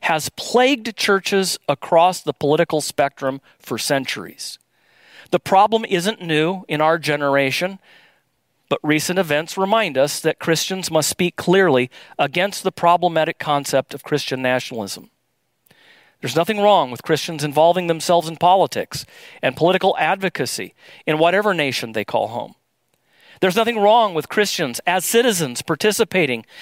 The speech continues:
in non-religious and non-violent protests for public policies. And there's nothing wrong with Christians expressing healthy forms of patriotism, love for nation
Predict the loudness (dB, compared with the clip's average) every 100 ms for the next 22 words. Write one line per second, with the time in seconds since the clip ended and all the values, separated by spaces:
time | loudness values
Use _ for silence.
0 | -6 -4 0 2 2 0 -10 -4 0 2
1 | 2 2 0 0 -4 -2 -2 2 2 2
2 | 2 2 4 2 0 -2 -18 _ _ _
3 | _ 0 2 0 -4 -4 -4 -8 -10 -10
4 | _ -6 0 2 0 0 2 2 2 -2
5 | -12 -14 -18 _ -16 -16 -4 0 0 2
6 | 0 2 0 4 4 4 2 -4 -2 -2
7 | -2 -4 -4 -2 -2 0 0 0 -6 0
8 | 0 0 -6 0 0 2 -2 -2 0 0
9 | -2 -4 -6 -2 -4 -4 -8 -14 -18 -2
10 | 2 4 2 0 2 2 2 0 -4 -6